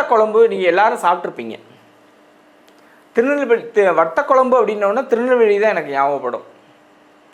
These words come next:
காரணம் என்னன்னா, திருநெல்வேலியினுடைய பாரம்பரிய உணவுல வத்த குழம்பு ஒண்ணு. திருநெல்வேலினாலே இன்னைக்கு எல்லாருக்கும் அல்வா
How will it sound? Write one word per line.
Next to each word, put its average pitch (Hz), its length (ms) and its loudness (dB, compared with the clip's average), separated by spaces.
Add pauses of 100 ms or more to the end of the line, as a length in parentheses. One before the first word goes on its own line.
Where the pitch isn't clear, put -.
(340)
காரணம் 269 280 2
என்னன்னா, 240 220 0 (120)
திருநெல்வேலியினுடைய 240 920 0 (180)
பாரம்பரிய 247 640 2 (140)
உணவுல 190 360 0
வத்த 262 280 0
குழம்பு 226 340 2
ஒண்ணு. 139 160 -10 (1080)
திருநெல்வேலினாலே 220 720 2
இன்னைக்கு 190 240 -2
எல்லாருக்கும் 202 400 2
அல்வா 220 240 2